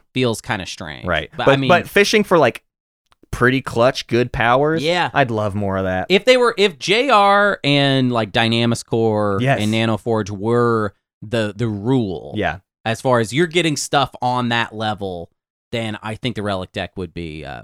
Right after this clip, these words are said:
Speaker 1: would be perfect.
Speaker 2: Yeah, definitely.
Speaker 1: Um, yeah.
Speaker 2: Yeah.
Speaker 1: But that, that needs to be, like, the, the, this is basically, they're each kind of on this level.
Speaker 2: Yeah, definitely. Uh, okay, we, we have a Galactic Council episode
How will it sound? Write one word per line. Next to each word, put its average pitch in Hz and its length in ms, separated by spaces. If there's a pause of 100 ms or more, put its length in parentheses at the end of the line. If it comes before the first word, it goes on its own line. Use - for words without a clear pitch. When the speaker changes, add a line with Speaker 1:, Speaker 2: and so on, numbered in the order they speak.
Speaker 1:
would 95 120
be 87 120
perfect. - 440
Speaker 2:
Yeah, 71 200 (140)
definitely. 90 280
Speaker 1:
Um, - 100 (240)
yeah. 92 120
Speaker 2:
Yeah. 80 120 (120)
Speaker 1:
But 101 120
that, 160 200
that 170 160
needs 165 260
to 135 80
be, 120 200
like, 101 360
the, 87 300 (340)
the, 98 140
this 131 260
is 104 160
basically, 104 480
they're 104 220
each 117 340
kind 92 240
of 76 160
on 85 180
this 80 220
level. 73 240
Speaker 2:
Yeah, 73 200 (140)
definitely. - 320 (300)
Uh, 131 240
okay, 220 240
we, 151 560
we 147 160
have 170 180
a 190 60
Galactic 175 580
Council 110 800
episode 95 720